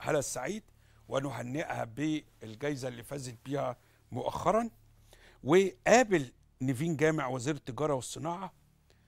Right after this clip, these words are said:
وقال: "أنا عايز كل الاتفاقات اللي الحكومة المصرية وقعتها مع بلدان العالم."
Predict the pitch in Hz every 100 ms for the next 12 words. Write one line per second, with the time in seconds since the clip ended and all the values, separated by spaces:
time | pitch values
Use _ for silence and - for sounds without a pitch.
0 | _ _ _ _ _ _ - 160 - 277
1 | 262 - - - - - 170 165 254 269
2 | - 247 262 233 190 - 160 170 202 247
3 | - - - _ - 165 156 - - 262
4 | 277 233 202 - 247 247 202 - 185 233
5 | - 247 247 - _ _ 156 170 165 156
6 | 226 226 190 156 147